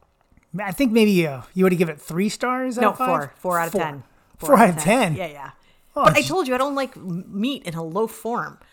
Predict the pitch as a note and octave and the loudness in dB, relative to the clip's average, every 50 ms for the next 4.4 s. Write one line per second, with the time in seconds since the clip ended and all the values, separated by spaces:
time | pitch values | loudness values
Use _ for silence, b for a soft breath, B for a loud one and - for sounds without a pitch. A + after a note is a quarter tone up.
0 | b b b b G3 - B3 C#4 D#4+ C4 B3 - - _ - B3 C#4 C4+ - _ | b b b b -10 -8 -6 -6 -4 -4 -6 -6 -10 _ -14 -14 -14 -14 -16 _
1 | _ _ _ _ - F#3+ E3 - - - _ - - D4 A#3+ E3 - - - - | _ _ _ _ -8 -8 -8 -8 -10 -20 _ -12 -6 -4 -4 -4 -4 -10 -14 -14
2 | - - F3+ E3 D#3 - - B3 B3+ F3+ E3 D3+ D3 D3+ - E3 E3 E3 D#3 - | -12 -10 -10 -10 -8 -6 -8 -8 -6 -8 -12 -12 -12 -14 -10 -8 -8 -8 -8 -10
3 | - - B3+ A3 F3 - - - - - D3+ G3+ A#3 G#3+ - G3 G#3 A3+ A#3 A3+ | -8 -6 -6 -6 -6 -8 -10 -16 -12 -8 -6 -6 -6 -8 -8 -8 -6 -6 -6 -4
4 | F#3+ G3 G#3 F#3+ F3 D#3+ - _ | -4 -4 -4 -4 -6 -8 -12 _